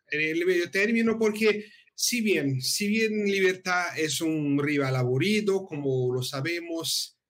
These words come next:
y si bien Atlético Paranaense es muy fuerte, tenemos un historial muy positivo con Paranaense. Entonces, eso cuenta mucho a nuestro, nuestro favor y,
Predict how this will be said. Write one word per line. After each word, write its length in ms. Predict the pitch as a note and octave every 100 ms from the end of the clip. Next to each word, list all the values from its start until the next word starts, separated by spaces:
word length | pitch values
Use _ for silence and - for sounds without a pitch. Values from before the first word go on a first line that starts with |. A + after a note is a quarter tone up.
| _
y 80 | C#3+
si 160 | C3+ D#3+
bien 180 | D#3+ D3+
Atlético 480 | C#3+ D3 C#3+ C#3+
Paranaense 540 | C3+ C3+ C3 C3 C3 C#3
es 120 | B2+
muy 120 | C3
fuerte, 540 | C3 E3+ F#3+ G3 F#3+ - _ -
tenemos 420 | D#3 F3 F#3 F3+
un 120 | D#3
historial 460 | C#3+ C3 D3+ D3+ D3
muy 280 | D3+ A#3+ C4+
positivo 600 | E3+ D3 C#3+ C3+ B2+ A2
con 160 | A#2 A2
Paranaense. 800 | A#2 A2+ A2+ A2+ G#2+ - G2+ -
Entonces, 580 | A2+ - C3+ C#3+ C#3 C3
eso 400 | C3 D3 C3 -
cuenta 240 | C#3 C3+
mucho 380 | C3 C#3 C3+ B2+
a 60 | A#2+
nuestro, 440 | B2 - A#2+ G#2+
nuestro 360 | A2+ B2 - A#2
favor 400 | A#2+ A2+ B2 C#3
y, 400 | C3+ C3 B2